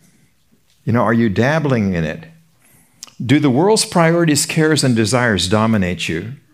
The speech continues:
rather than the Scriptures? And are you seeking to listen,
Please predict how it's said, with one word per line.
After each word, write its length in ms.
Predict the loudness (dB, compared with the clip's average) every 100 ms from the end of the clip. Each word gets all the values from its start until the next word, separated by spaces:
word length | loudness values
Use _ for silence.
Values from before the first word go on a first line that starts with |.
| _
rather 420 | -18 -6 0 0
than 200 | 0 0
the 60 | 0
Scriptures? 840 | -2 -4 -4 -8 -6 -8 -8 -20 _ _ _ _ _ _ _ _ _ _ _ _ -10
And 120 | -2 0
are 80 |
you 100 | 0
seeking 560 | 0 -2 -2 -2 -2 -4
to 100 | -2
listen, 520 | 0 0 0 -4 -6